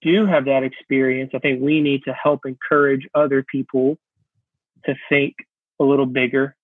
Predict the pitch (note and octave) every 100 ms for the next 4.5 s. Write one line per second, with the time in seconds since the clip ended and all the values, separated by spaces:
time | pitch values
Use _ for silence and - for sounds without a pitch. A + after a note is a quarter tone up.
0 | _ C#3 C3 C3 C3 B2+ B2 - - C3+
1 | C3 - _ _ _ _ _ _ - D3
2 | F3 G3 F#3 D3+ C#3+ C#3+ C#3+ C3 B2+ B2+
3 | A#2 C3 C3 C3+ - _ _ _ _ C#3+
4 | C#3 C3+ B2+ B2 B2+